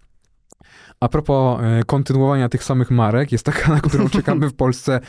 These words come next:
Speaker 1: nawet dwie, z ogromnym zainteresowaniem, z dużymi oczekiwaniami i tak dalej, i tak dalej. No jest oczywiście Wiedźmin cztery,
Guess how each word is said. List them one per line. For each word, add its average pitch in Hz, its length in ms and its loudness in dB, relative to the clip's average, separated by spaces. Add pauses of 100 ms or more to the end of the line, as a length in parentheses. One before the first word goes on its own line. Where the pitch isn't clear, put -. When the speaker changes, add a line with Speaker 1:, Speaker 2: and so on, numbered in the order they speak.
(120)
Speaker 1:
nawet 139 340 0
dwie, 123 420 2
z - 80 -6
ogromnym 123 600 2 (460)
zainteresowaniem, 127 960 0
z 113 80 -2
dużymi 127 340 2
oczekiwaniami 120 680 0
i 104 40 -4
tak 107 160 -2
dalej, 101 200 0
i - 40 -10
tak 156 140 -4
dalej. 202 260 2
No 165 80 2
jest 147 160 0
oczywiście 127 400 -4
Wiedźmin 131 400 0
cztery, 127 380 0